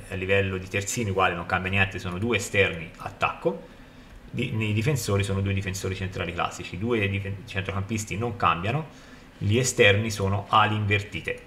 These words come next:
Davanti abbiamo, oltre all'attaccante che presta di prima,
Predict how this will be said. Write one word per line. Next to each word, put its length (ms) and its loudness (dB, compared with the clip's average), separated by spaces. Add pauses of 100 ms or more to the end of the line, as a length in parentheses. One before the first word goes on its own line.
(540)
Davanti 760 6
abbiamo, 480 -2
oltre 260 6
all'attaccante 420 0
che 80 -4
presta 360 0
di 100 0
prima, 260 -12